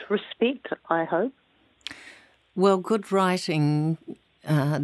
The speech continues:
Speaker 2: does all those things. It, it's so transformational. So I think you've done a, an enormous, um, service to all of us, um, in presenting these new writers. And I have to say, it's the most beautiful book.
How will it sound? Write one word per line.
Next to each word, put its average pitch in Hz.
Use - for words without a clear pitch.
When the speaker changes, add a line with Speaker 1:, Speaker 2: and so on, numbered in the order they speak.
Speaker 2:
does 160
all 151
those 135
things. 117
It, 127
it's -
so 160
transformational. 135
So -
I 160
think 202
you've 202
done 175
a, 170
an 165
enormous, 175
um, 147
service -
to 156
all 226
of -
us, -
um, 143
in 156
presenting 156
these 139
new 147
writers. 135
And 170
I 160
have 214
to 165
say, 151
it's -
the 151
most 151
beautiful 180
book. -